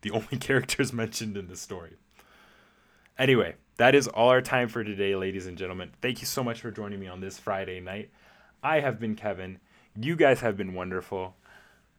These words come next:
I will see you guys on the next one. Just remember, brush your teeth and don't forget to floss.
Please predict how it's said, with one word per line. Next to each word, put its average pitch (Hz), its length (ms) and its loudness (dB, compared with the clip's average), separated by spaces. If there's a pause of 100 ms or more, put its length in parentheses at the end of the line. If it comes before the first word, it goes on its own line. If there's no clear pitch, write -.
(120)
I 151 380 2 (220)
will 117 160 0
see 123 220 -6
you 139 100 2
guys 110 240 10
on 104 180 2
the 98 80 0
next 95 300 0
one. 104 320 -2 (480)
Just 160 300 2
remember, 95 500 2 (360)
brush 135 360 2
your 135 100 4
teeth 104 360 -2 (220)
and 110 240 0
don't 143 180 6
forget 113 260 4
to 98 80 -2
floss. 87 680 -2